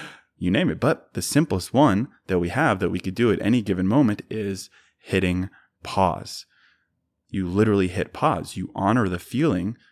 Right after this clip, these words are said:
but you pause before you trust it. You open the front door of your home, and before you invite that feeling in, before you ask it to take its shoes off and stay a while, <laughs> you question it. "Who are you? <laughs> Who are you? Are you real?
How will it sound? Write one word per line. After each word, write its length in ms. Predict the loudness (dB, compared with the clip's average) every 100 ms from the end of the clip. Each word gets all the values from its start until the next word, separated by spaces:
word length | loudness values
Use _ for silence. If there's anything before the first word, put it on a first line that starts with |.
| _
but 120 | -10 -6
you 160 | -6
pause 540 | -8 -4 0 2 2 -2
before 420 | -10 -4 -2 -2
you 140 | -4
trust 420 | -8 -6 -6 -8
it. 160 | -14 -18 _ _ _
You 460 | -2 2 4 2 -2 -10 -20 _ _ 2
open 460 | 4 4 2 0 -4
the 100 | -8
front 360 | -4 -4 -2 2
door 420 | 6 6 4 0
of 140 | -4 -2
your 120 | 0
home, 300 | 2 2 2
and 140 | -2
before 380 | -4 -2 0 2
you 180 | 2 0
invite 400 | -2 0 0 -2
that 140 | -8
feeling 420 | -6 -2 0 2
in, 280 | 2 2 0 -6 -18 _
before 400 | -16 -2 2 2
you 160 | 2 0
ask 340 | -2 -4 -4
it 120 | -8
to 120 | -6 -10
take 340 | -2 -2 -2
its 140 | -6
shoes 320 | -4 0 0 0
off 220 | -2 -4
and 100 | -10
stay 240 | -2 0
a 100 | 0
while, 440 | 0 -2 -2 -4 -10 -12
<laughs> 80 |
you 180 | -8 -8
question 460 | -4 -2 -2 -4 -6
it. 160 | -8 -14 -20 -20 -20 _ _ _ _ _
"Who 140 | 2 4
are 140 | 6
you? 300 | 4 0 -4 _ -18
<laughs> 260 | -2 0 4
Who 160 | 4
are 120 | 6 4
you? 160 | 4
Are 80 | 2
you 140 | -2
real? 380 | 0 2 2 0